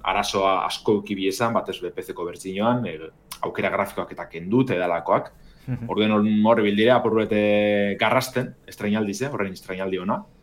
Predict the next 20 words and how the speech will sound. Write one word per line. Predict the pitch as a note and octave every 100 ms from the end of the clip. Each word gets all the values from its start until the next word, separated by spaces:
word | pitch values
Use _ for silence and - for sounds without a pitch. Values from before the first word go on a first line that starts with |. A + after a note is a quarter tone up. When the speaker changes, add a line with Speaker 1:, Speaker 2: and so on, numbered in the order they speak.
| _ _ _ -
Speaker 1:
Baina | G#2+ A2
jo, | B2+ A#2+
nik | A2 A2
uste | A#2+ B2
dut, | A#2+ G#2+
eh, | F#2+ F#2 E2+ D#2 D2+ - - - -
jenti | - G#2+
oso | A2 C3+
pozik | A#2+ G#2+ G2+
itxi | G2+
dabela, | G2 F#2 B2 C3+
ganera | G#2+ G2+ G2+ F#2+ - _ _ -
Skyrimen | A#2 B2+ B2+ A2+
sale | A2 A#2 G#2
pilo | - A2 F#2+
batek | F#2+ F2
ez | -
du | G#2+
jolastu | F2 E2+ F2
Oblivionen, | F2 F2+ E2+ F#2